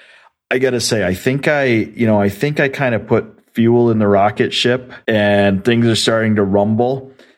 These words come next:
and we're about to, you know, blast off. Obviously,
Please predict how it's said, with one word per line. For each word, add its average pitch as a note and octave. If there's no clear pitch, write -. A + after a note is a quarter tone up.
and G#2
we're G2+
about G#2+
to, A2
you A2
know, G2+
blast G#2+
off. A2
Obviously, G#2+